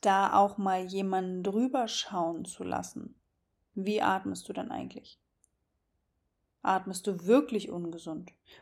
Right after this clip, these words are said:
Und vielleicht, <laughs> und ich würd's mir so wünschen, bist du ja der oder diejenige, die in mein Atemtiefengespräch kommt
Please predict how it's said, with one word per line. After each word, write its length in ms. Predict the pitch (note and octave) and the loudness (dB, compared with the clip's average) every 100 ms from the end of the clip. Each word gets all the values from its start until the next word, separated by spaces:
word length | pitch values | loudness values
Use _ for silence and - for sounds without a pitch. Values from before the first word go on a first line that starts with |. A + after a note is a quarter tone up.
| - | -4
Und 160 | A3+ | -4
vielleicht, 840 | - C4 A3+ B3+ D4 A#3+ D4 - - - - | 0 2 4 4 4 4 0 -6 -20 -14 -12
<laughs> 260 | - _ - | -14 _ 0
und 160 | D4 E4+ | 4 4
ich 200 | F4 D4+ | 2 2
würd's 260 | D4+ - | 0 0
mir 160 | C4 A#3+ | -2 2
so 220 | A#3+ A3+ | 2 2
wünschen, 580 | A3+ A#3+ - G#3 A3+ - _ _ _ _ _ _ | 2 0 -2 -2 -4 -8 _ _ _ _ _ _
bist 440 | - F#3 - - - | -2 -2 -2 -8 -4
du 180 | B3+ D4+ | 0 2
ja 240 | A#3+ F3+ | 2 2
der 480 | F3 F3+ F#3+ A3 G3 | 0 0 2 4 2
oder 160 | F3 | 2
diejenige, 880 | E3+ F3+ G#3 F#3+ E3+ E3 E3+ F#3 A#3+ C4 _ _ _ _ _ _ _ - | -2 -4 -8 -6 -6 -6 -4 -2 -4 -6 _ _ _ _ _ _ _ -10
die 100 | - | -6
in 180 | F3+ F3 | -4 0
mein 260 | F#3 C4+ | 0 0
Atemtiefengespräch 1120 | - B3+ C4 C#4+ - A3+ A3+ G#3 G#3 - F#3+ - | 0 -2 -2 -4 -4 -6 -4 -4 -6 -8 -10 -6
kommt 580 | - F#3+ F#3+ B3+ - | -2 -2 -2 -8 -10